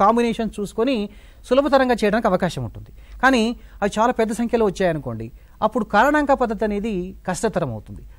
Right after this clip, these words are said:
అప్పుడు పిల్లవాడు ఏంటంటే సరి అయినటువంటి సూటబుల్ మెథడ్ అనేది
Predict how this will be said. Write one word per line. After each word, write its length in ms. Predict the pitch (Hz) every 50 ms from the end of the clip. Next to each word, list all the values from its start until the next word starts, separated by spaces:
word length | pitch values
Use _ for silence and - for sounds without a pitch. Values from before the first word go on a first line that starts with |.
| - -
అప్పుడు 200 | - - - 214 -
పిల్లవాడు 320 | - 233 285 294 294 277 262 240
ఏంటంటే 540 | 226 226 214 196 - 233 214 180 175 190 185 - - - - - -
సరి 280 | - - 180 185 233 269
అయినటువంటి 360 | 294 285 277 240 254 240 208
సూటబుల్ 420 | - - - 220 202 226 208 214 208
మెథడ్ 240 | 196 196 180 175 170
అనేది 280 | 170 170 165 165 175